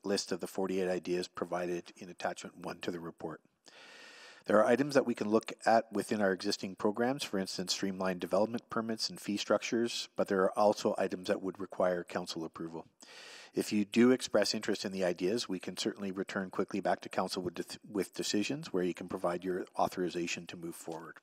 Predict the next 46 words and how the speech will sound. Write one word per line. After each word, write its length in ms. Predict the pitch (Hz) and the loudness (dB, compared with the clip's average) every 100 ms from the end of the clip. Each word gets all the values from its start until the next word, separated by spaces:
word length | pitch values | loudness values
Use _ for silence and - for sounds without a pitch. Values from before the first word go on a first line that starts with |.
| _ _ _ _ - - - - - - - - _ | _ _ _ _ -20 -20 -20 -20 -20 -20 -20 -20 _
We 100 | 107 | 2
do 140 | 110 | 6
know 160 | 120 120 | 6 6
that 160 | 117 104 | 2 0
the 60 | |
City 200 | - 113 | 2 4
of 80 | 107 | 6
Edmonton's 480 | 107 107 - 107 101 | 6 4 -4 -8 0
power 320 | - 98 98 | 4 6 6
lies 320 | 92 92 92 | 4 4 2
in 100 | 95 | -2
its 160 | 92 - | -6 -8
ability 460 | 98 95 95 95 | -4 -2 -2 -4
to 100 | 95 - | -10 -14
convene 500 | 95 90 101 101 95 | -8 -2 -2 0 0
willing 480 | 98 107 110 117 120 | 2 2 0 -4 -8
and 100 | 104 | -2
ready 240 | 95 95 92 | 0 2 2
partners 460 | - 101 110 117 | 2 2 2 -2
to 100 | - | 0
support 420 | 98 104 - 101 | -2 0 0 0
their 120 | - 95 | -2 -2
fellow 280 | - 90 | 0 0
community 480 | 90 - 92 92 90 | -2 -8 -8 -8 -8
members. 540 | 85 87 90 78 - - - - - - - | -8 -10 -8 -8 -8 -12 -20 -20 -20 -8 4
Both 160 | 104 | 4
the 60 | - | 6
mayor 200 | 104 120 | 6 6
and 80 | 117 | 8
I 100 | 113 | 6
will 120 | 104 | 4
continue 420 | - - 113 107 | -2 -2 -2 0
to 80 | 101 | 0
use 280 | 101 104 101 | 2 2 4
all 160 | 101 | 4
of 80 | 104 | 4
our 100 | 98 | 4
advocacy 520 | 92 107 104 - - | 4 2 0 -2 -4
channels 320 | 113 110 113 127 | -2 -2 -2 -2
to 120 | - | 0
broker 340 | 101 98 104 | 2 4 2
whatever 320 | 95 95 95 | 4 2 2
solutions 560 | 87 90 90 - 90 - | -2 -4 -4 -6 -8 -10
we 80 | 95 | -8
can 160 | 92 | -10
find, 340 | - 90 131 | -2 0 0